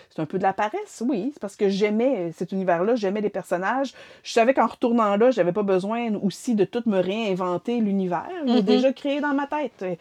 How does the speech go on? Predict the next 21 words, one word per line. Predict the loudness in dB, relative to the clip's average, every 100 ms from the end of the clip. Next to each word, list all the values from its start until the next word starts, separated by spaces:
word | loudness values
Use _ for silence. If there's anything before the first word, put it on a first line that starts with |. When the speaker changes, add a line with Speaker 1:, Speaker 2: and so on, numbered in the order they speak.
| -12 -2
Speaker 1:
Et | -2
puis | 0 4
là, | 4 4
j'ai, | 2 0 2
j'aimais | 2 2 -2
ce | -6
personnage-là, | -6 -2 -2 -2
je | -2
veux | -4
savoir | -2 -4
ce | -4
qui | -2
va | -2
se |
passer | -2 -4 -4
avec. | -4 -4 -4 -12 -20 -6
Bon, | -6 -6 -20 _ _
tu | 0
sais, | 0 _ _
c'est | -6 -2
ça | -2